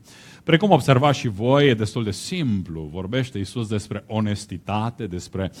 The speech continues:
sinceritate, despre integritate, așa cum a intenționat Dumnezeu încă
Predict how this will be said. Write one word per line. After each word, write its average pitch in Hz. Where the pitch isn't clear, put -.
sinceritate, 113
despre 98
integritate, 104
așa 165
cum 208
a 160
intenționat 135
Dumnezeu 117
încă 160